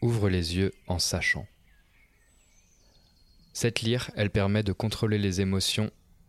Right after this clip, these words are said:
et les actions de n'importe qui.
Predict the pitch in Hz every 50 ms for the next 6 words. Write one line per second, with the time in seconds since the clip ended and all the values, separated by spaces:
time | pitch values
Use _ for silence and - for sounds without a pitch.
0 | - - 104 98 95 90 87 85 82 82 85 90 87 98 98 - - - - -
1 | 107 101 - - - - - - - - - - - - - _ - - _ _
2 | - - - _ _ _ - - _ _ - - - 95 92 104 120 120 - 120
3 | - - - 95 - - -